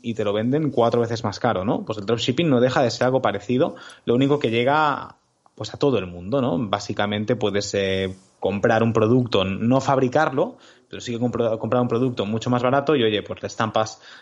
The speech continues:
tu marca blanca o le estampas tu ma-, eh, tu, tu marca o le, le pones tú el marketing, le pones tú todo y al final lo revendes. Eh, si con esto ofreces más valor, porque obviamente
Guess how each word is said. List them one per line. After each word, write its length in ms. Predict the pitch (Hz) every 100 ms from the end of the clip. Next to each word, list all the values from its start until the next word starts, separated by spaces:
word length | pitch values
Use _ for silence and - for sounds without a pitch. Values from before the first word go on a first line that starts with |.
| _
tu 160 | - 107
marca 300 | 113 113 110
blanca 380 | 151 170 175 175
o 40 |
le 60 | 113
estampas 340 | 110 98 110
tu 80 | 139
ma-, 200 | 156 151
eh, 280 | 139 123 117
tu, 180 | 113 110
tu 160 | -
marca 420 | 131 165 165 180 180
o 180 | 117
le, 240 | 104 101 98
le 160 | 107
pones 360 | 104 127 123 120
tú 120 | 123
el 100 | 120
marketing, 400 | 135 147 151 156
le 80 | 127
pones 240 | 113 120 -
tú 100 | 127
todo 380 | 160 180 226 - - - _ _ _ _ _ _
y 140 | - 104
al 100 | 101
final 260 | 113 107
lo 60 | 120
revendes. 560 | 110 104 107 90 - -
Eh, 440 | 117 110 110 107 -
si 240 | - - 147
con 160 | 151
esto 420 | 175 - - - _
ofreces 460 | 135 127 151 170 123
más 220 | 131 135
valor, 340 | 117 110 190 -
porque 180 | 123 117
obviamente 640 | 127 123 117 117 107